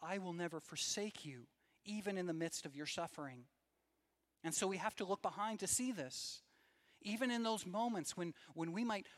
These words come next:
raise our fists to heaven to say, "Why, God, why?" May we be reminded of Jesus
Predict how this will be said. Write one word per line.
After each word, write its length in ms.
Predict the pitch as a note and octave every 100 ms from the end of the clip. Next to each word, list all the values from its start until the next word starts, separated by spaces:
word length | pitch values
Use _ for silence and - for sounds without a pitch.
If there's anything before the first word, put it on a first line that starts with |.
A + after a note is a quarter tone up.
| -
raise 560 | D3 D3 F#3+ C4 C4
our 160 | G#3+ F#3
fists 520 | - - B3+ - -
to 100 | F#3+
heaven 400 | D#3 A#3 A3 F#3
to 100 | D#3
say, 220 | - G3
"Why, 440 | E3+ - C4+ D4 C#4+
God, 280 | A#3 G#3+ G3
why?" 600 | D4+ D#4 C#4+ C4 A3 D#3+ - _ _ _ _ _ _ _ _ _ _ _ _ _ _ -
May 140 | E3+ A#3
we 140 | A3+
be 120 | F3+
reminded 520 | E3+ D#3 E3 F3 D3+
of 100 | C3
Jesus 680 | - C#3+ C3 - - - -